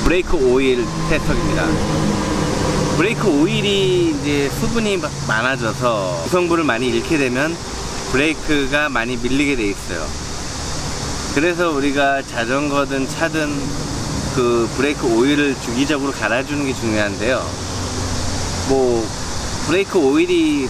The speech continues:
다 수분화됐다고 해서 뭐 브레이크가 안 드는 건 아닙니다. 하지만 제동거리가 길어지다 보면 사고가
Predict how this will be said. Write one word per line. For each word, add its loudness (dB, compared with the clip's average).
다 2
수분화됐다고 0
해서 0
뭐 -2
브레이크가 0
안 0
드는 2
건 2
아닙니다. -2
하지만 -2
제동거리가 2
길어지다 2
보면 0
사고가 0